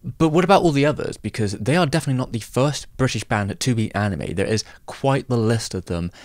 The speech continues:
and I think today we're gonna look about how that all happened. However, this episode will be a nightmare to edit 'cause of all the licensed tracks. I don't know how I'm gonna get through that red tape, so thank God we have a sponsor today, and that is Squarespace, a website platform to help you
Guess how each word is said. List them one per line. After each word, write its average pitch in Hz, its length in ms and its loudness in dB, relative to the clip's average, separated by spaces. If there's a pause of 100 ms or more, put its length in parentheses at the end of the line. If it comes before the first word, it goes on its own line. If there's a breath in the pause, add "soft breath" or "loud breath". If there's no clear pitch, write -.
(160 loud breath)
and 98 120 0
I - 20 0
think 107 180 -4
today 101 480 0
we're 95 120 0
gonna 95 100 0
look 92 240 -2
about 87 540 -4 (380 soft breath)
how 127 260 2
that 107 160 4
all 87 140 2
happened. - 520 -6 (440)
However, 113 360 2
this 104 180 -2
episode 135 220 -4
will 113 100 -2
be 98 120 0
a - 20 0
nightmare 98 320 0
to - 180 -6
edit 87 220 -2
'cause - 80 -6
of 101 100 -2
all 92 60 0
the 87 160 -2
licensed - 380 -2
tracks. - 320 -6
I - 40 -2
don't 90 100 0
know 85 40 -2
how 95 240 -2
I'm 87 60 -2
gonna 82 120 -4
get - 140 -12
through 78 100 -4
that 73 120 -4
red 82 200 -2
tape, - 300 -2 (220 loud breath)
so - 120 -6
thank 104 280 -2
God 107 180 2
we 104 80 -2
have 95 100 -4
a 95 40 -2
sponsor - 420 0
today, 95 380 0 (180 loud breath)
and 101 100 -4
that 101 140 0
is 95 80 -2
Squarespace, - 960 -2 (340 loud breath)
a 104 120 2
website 110 420 4
platform 104 420 -2
to 92 80 -2
help 110 320 -2
you 113 200 2